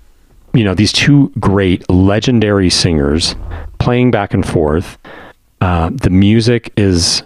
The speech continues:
it starts simple, it builds, like, it's got these crescendos, um, that are just amazing. And I've never not loved the song. It's one of, there are a few songs in my life that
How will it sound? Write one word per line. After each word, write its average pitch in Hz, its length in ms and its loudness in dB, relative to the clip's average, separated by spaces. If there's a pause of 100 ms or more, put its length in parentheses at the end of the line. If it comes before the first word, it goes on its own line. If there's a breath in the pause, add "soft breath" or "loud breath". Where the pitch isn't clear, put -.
(680)
it - 80 -2
starts 110 380 -2
simple, 95 640 0 (240)
it 92 240 -4
builds, 98 440 0
like, 101 160 -4
it's 92 120 -4
got 104 220 -4
these 90 180 -2
crescendos, 87 920 0 (520 loud breath)
um, 82 560 -2
that 95 240 -2
are 92 100 -2
just - 380 -4 (120)
amazing. 104 800 0
And 95 440 0
I've 95 300 -2
never 98 720 0 (220)
not 98 380 0
loved 98 420 -2
the 90 160 -2
song. 90 500 -2
It's - 220 -2
one 98 260 0
of, 98 300 -2 (920 loud breath)
there 160 140 2
are 190 40 2
a 151 60 0
few 117 280 0
songs 117 400 0
in 107 100 0
my 98 120 0
life 90 440 0
that 87 600 -2